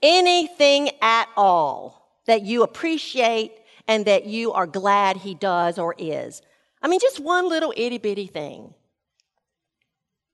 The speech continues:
And I've never had a woman tell me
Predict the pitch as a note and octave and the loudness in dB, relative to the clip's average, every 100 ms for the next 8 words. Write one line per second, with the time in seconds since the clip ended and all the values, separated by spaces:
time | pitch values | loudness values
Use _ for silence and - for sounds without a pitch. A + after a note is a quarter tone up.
0 | _ - F#3 F#3+ F3+ G3 G3 A#3 C4 C4+ | _ -10 -4 -4 -4 -4 -2 -2 -4 -6
1 | A#3 G3+ F#3+ F3+ F3 E3+ E3 E3 F#3 E3 | -8 -6 -6 -8 -8 -8 -8 -12 -12 -12
2 | D#3 D#3 | -10 -10